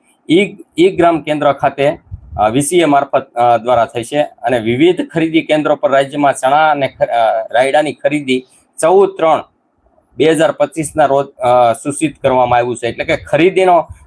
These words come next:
અ, જે લક્ષ્યાંકની તારીખ છે, આ ડેટા પૂરા થાય, એટલે ઓનલાઈનની નોંધણી પૂરી થાય ત્યારબાદ,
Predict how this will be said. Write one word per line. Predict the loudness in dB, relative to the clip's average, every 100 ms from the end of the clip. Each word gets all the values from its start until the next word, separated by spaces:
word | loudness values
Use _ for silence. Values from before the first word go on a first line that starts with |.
| -2
અ, | -2
જે | 2 0
લક્ષ્યાંકની | 0 0 0 0 -4 -6 -4 -2 -2
તારીખ | 0 0 -2
છે, | -4 -4 -4 -6 _ _ _ _ _ _ _ _
આ | -2
ડેટા | 0 0 0
પૂરા | -2 0 0
થાય, | 0 2 0
એટલે | 0 -10 _ _ -6 0
ઓનલાઈનની | 2 2 2 2 0 2
નોંધણી | 2 2 0 0
પૂરી | -2 -2
થાય | 0 -2
ત્યારબાદ, | 0 -2 0 0 0